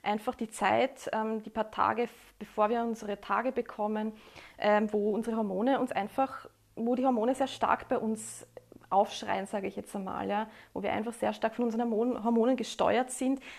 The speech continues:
Es gibt Frauen, die wirklich stark unter P M, un-, unter P M S, äh, leiden, also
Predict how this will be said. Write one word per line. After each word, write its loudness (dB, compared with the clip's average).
Es -10
gibt -10
Frauen, 4
die -4
wirklich -6
stark 4
unter -4
P -2
M, -2
un-, -6
unter -8
P -8
M -6
S, -4
äh, -2
leiden, 2
also -6